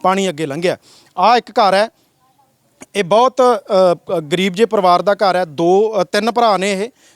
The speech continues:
ਤਿੰਨਾਂ ਭਰਾਵਾਂ ਦੇ ਇਸੇ ਤਰ੍ਹਾਂ ਲਾਈਨ ਦੇ ਵਿੱਚ ਇਹ ਕਮਰੇ ਨੇ ਔਰ ਇਹ ਕਮਰੇ ਤੁਹਾਨੂੰ ਹੁਣ ਖੜੇ ਹੋਏ ਨਜ਼ਰ ਆ ਰਹੇ ਆ, ਪਰ ਜਦੋਂ ਇਹ ਸੁੱਕੇਗਾ, ਜਦੋਂ ਧੁੱਪ ਨਿਕਲੇਗੀ ਤਾਂ ਇਹ ਕਮਰੇ ਕਿਸੇ ਵੇਲੇ ਵੀ ਡਿੱਗ ਸਕਦੇ ਆ, ਕਿਉਂਕਿ ਜੇਕਰ ਤੁਸੀਂ ਇੱਥੇ ਥੱਲੇ ਨਜ਼ਰ ਮਾਰੋਗੇ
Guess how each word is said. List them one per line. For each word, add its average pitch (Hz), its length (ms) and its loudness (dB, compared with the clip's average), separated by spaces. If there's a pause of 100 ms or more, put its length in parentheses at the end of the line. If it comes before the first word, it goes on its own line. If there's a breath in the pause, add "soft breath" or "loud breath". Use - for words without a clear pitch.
(100)
ਤਿੰਨਾਂ 208 280 0
ਭਰਾਵਾਂ 214 340 -2
ਦੇ 208 120 2
ਇਸੇ 214 480 0
ਤਰ੍ਹਾਂ 202 280 0
ਲਾਈਨ 170 300 -2
ਦੇ 196 100 2
ਵਿੱਚ 190 380 -2 (420 soft breath)
ਇਹ 190 140 2
ਕਮਰੇ 180 360 0
ਨੇ 190 180 -4 (300 soft breath)
ਔਰ 214 260 2
ਇਹ 240 160 2
ਕਮਰੇ 220 300 0
ਤੁਹਾਨੂੰ 226 300 0
ਹੁਣ 208 220 -2
ਖੜੇ 220 280 0
ਹੋਏ 214 160 0
ਨਜ਼ਰ 185 280 -2
ਆ 160 140 2
ਰਹੇ 180 120 -2
ਆ, 202 60 2
ਪਰ 190 180 -2
ਜਦੋਂ 170 400 0 (520 soft breath)
ਇਹ 226 120 4
ਸੁੱਕੇਗਾ, 214 640 0
ਜਦੋਂ 208 280 -2
ਧੁੱਪ 202 220 -2
ਨਿਕਲੇਗੀ 190 460 -2
ਤਾਂ 214 260 0
ਇਹ 208 140 2
ਕਮਰੇ 196 300 -2
ਕਿਸੇ 254 300 0
ਵੇਲੇ 220 200 2
ਵੀ 185 80 -6
ਡਿੱਗ 165 180 -2
ਸਕਦੇ 123 380 -8
ਆ, 120 60 -8
ਕਿਉਂਕਿ 180 380 0 (400 loud breath)
ਜੇਕਰ 180 260 0
ਤੁਸੀਂ 202 260 -4
ਇੱਥੇ 220 160 -2
ਥੱਲੇ 190 300 0
ਨਜ਼ਰ 180 260 -2
ਮਾਰੋਗੇ 160 420 0